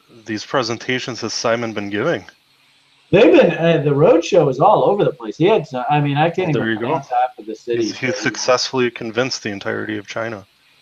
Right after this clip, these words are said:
Speaker 1: to, to hodl.
Speaker 2: Well, you know,
Speaker 1: That was a
Speaker 2: equally
Speaker 1: joke, by the way.
Speaker 2: exactly on here what's supposed to happen, right?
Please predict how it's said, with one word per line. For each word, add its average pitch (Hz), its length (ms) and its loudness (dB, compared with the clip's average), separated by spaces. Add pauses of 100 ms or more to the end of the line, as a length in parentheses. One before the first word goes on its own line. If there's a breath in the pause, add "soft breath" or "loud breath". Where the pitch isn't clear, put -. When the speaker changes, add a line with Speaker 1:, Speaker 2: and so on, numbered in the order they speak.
Speaker 1:
to, 104 260 -8 (120)
to 104 140 -6
hodl. 113 440 -4 (1500)
Speaker 2:
Well, 233 720 6 (1120)
you 185 100 -10
know, 196 320 0
Speaker 1:
That 131 120 4
was 110 120 4
a 104 60 6
Speaker 2:
equally 233 400 -2
Speaker 1:
joke, - 20 -6
by 92 200 -10
the 95 60 -18
way. - 60 -16
Speaker 2:
exactly - 760 0
on 185 300 -4
here 180 180 -4
what's - 560 -4
supposed - 440 -6
to 147 80 -6
happen, 104 360 -8 (180)
right? 214 240 -6